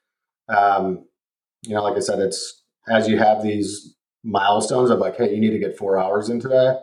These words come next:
Four hours is, is sometimes tough, but I'm competitive with myself. So I'm like, "I'm gonna make sure that I put that away and have enough time to go and do what I wanna do."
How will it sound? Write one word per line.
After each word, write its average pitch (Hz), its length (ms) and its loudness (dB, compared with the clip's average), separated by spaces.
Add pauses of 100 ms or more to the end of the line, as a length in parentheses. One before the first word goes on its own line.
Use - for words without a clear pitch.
(640)
Four 123 260 4
hours 113 260 4
is, - 260 -4
is - 340 -4
sometimes 104 400 -4
tough, - 480 0
but - 360 0 (560)
I'm 98 160 -4
competitive 104 440 0
with 101 100 0
myself. 98 440 0
So 95 100 -6
I'm 92 60 -2
like, 92 140 -2
"I'm 101 100 0
gonna 117 160 2
make 98 180 -2
sure 101 180 -2
that 101 100 2
I 98 140 -2
put - 140 -4
that 98 160 0
away 107 440 4
and - 160 -6
have 101 140 -2
enough 101 260 -6
time 107 340 2
to 104 100 -8
go 98 240 -2
and 92 100 -2
do 95 220 0
what 95 120 -4
I 98 60 -2
wanna 92 300 -2
do." 147 400 2